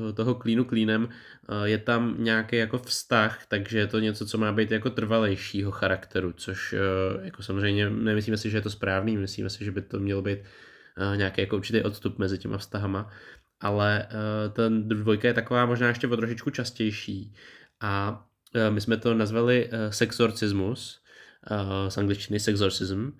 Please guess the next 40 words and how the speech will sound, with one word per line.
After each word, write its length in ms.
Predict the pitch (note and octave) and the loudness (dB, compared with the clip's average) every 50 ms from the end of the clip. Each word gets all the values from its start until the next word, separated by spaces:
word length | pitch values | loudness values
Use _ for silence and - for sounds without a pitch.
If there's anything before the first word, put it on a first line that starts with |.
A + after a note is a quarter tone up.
| - - - - - - - _ - | -18 -20 -20 -20 -20 -20 -20 _ -6
eh, 360 | A2 G#2+ G#2 G2+ G2+ G2+ F#2+ | -4 0 0 2 0 0 2
vymítání 640 | G2+ A2+ A2 A2 G#2+ A2+ A2 G#2+ G#2+ G#2+ A2 A2 A2+ | 4 4 4 4 4 4 2 2 4 2 2 2 2
sexem. 440 | A2 A2 G#2+ - - - F#2 F#2 - - - _ _ _ _ _ _ _ _ _ _ _ _ _ _ - - | 0 -2 -4 -4 -6 -6 -6 -6 -8 -12 -18 _ _ _ _ _ _ _ _ _ _ _ _ _ _ -6 -4
Myslím 260 | A2+ G#2 - A2+ G#2+ | -2 0 0 0 0
si, 120 | G#2+ A2 | 2 2
že 80 | A#2 A2+ | 0 2
tohle 320 | A2+ A#2 A2+ A#2+ A#2+ A#2 | 2 2 2 4 4 4
zná 220 | A#2 A#2+ A#2 A2+ B2 | 4 2 2 2 2
hodně 380 | B2 B2 B2 A#2+ A#2+ A#2+ A#2+ | 2 0 0 2 2 4 4
lidí 480 | A2 G#2 F#2+ G2+ G#2 - - - - _ _ _ | 2 2 0 -4 -8 -10 -10 -12 -14 _ _ _
a 560 | - G2+ G2+ G2 G2 G2+ G2+ G2+ G2+ G#2 G#2+ - | -10 -8 -6 -6 -6 -6 -6 -6 -6 -8 -6 -4
i 340 | B2 A2+ A2 A2 A2 A2 G#2+ | -2 0 2 2 2 2 2
vlastně 680 | G#2 G#2 G#2+ G#2+ G#2+ - - A#2+ A#2 A#2 A#2 A#2 A2 - - | 0 -2 -2 -4 -4 -4 -2 0 2 4 4 2 0 -2 -4
jako 240 | A2 - B2+ B2+ A2+ | -2 0 0 2 2
zase 540 | A#2 A2+ - - B2+ B2 B2 A#2 B2 - _ _ | 0 0 0 0 2 2 2 2 -2 -8 _ _
tady 260 | - A#2 A2+ A#2 A#2 A2 | 0 2 4 4 4 2
možná 520 | A2+ A#2+ A#2+ A2+ A2 G#2 A#2 A2+ A2+ A#2 | 2 0 0 0 0 0 2 2 2 0
se 140 | A#2 - - | -2 -4 -4
podíváme 340 | - A#2 A2+ A2+ A2+ A#2 A2+ | 0 2 4 4 6 4 4
do 60 | A2 | 4
nějaký 280 | G#2+ G#2+ G#2+ A2 A#2+ | 2 2 0 0 -2
jako 180 | A2+ G#2+ A2+ B2 | -2 0 -2 0
popkultury 640 | A#2+ B2+ A2 - - B2+ A#2 A2 - A#2+ G#2+ A2 G#2+ | 0 -2 -4 -2 0 0 0 2 0 0 2 2 2
a 40 | A2+ | 2
těchhle 300 | A2 A2+ G#2+ A2 A2 A2 | 0 0 0 0 0 0
z 40 | G#2+ | 0
těch 180 | - A#2 A#2+ | -2 0 0
věcí. 340 | A#2 A#2 A2+ A2 - G#2+ G#2 - - - - - _ | 2 0 0 -2 -6 -10 -10 -10 -14 -20 -20 -12 _
Tohle 280 | - G#2 G#2+ G#2+ A2+ | -2 2 4 6 6
je 80 | A#2+ A#2+ | 6 6
velice 520 | A2+ A2 G#2+ A2+ A2+ A2 A2 A2 - A#2 | 4 2 0 2 2 2 0 0 -2 -2
jako 220 | A2+ A2+ A2+ B2+ B2 | -2 -2 0 0 0
známý 880 | A#2+ A#2 A2 A2+ A#2 A2+ A2+ A2+ A2 A2 G#2+ G#2+ G2+ G2 G2 G2 - | 0 -2 -2 0 2 2 4 4 2 2 0 0 0 -2 -2 -2 -2
i 100 | A2+ A2 | -4 -4
z 60 | G2+ G#2 | -2 -2
hlediska 540 | G#2 G#2+ G#2+ G#2+ G#2 G#2+ G#2 - - - | -2 0 0 0 0 0 -2 -4 -2 -2
nějakých 400 | A2+ A2 G#2 G#2 G#2 A2+ A2 A2 | 0 2 2 0 0 -2 -4 -2
seriálů 560 | - - A2 G#2+ G#2+ G#2+ G#2 G#2+ A2 A2+ A2+ A#2 | -2 0 2 2 2 2 2 2 0 0 0 -2
a 40 | |
filmů. 520 | A2+ - - A2+ A2 G#2+ G#2 F#2+ F2+ E2+ | -4 -2 0 2 2 2 2 0 -2 -4